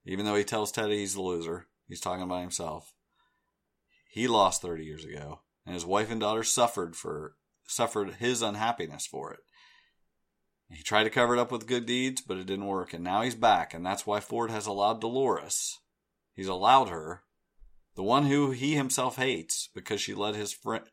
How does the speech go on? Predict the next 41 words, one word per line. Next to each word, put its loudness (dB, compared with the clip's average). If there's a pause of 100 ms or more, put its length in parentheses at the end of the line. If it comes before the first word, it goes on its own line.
to 0
his -4
friend -4
Arnold's -4
undoing, -4 (460)
to -2
retrace 0
her 2
loop -2 (240)
by 4
herself -2 (680)
back 2
to -2
the 0
newly 2
dug 2
up 0
church -2
town 2
that -6
he -8
just -4
dug -2
up, -4 (540)
so 0
that -4
the -4
Man 0
in 0
Black 4
will 0
have 6
to -6
face 2
the -2
object 2
of -2
his -2
affection, -4 (520)
not 6
Wyatt. 6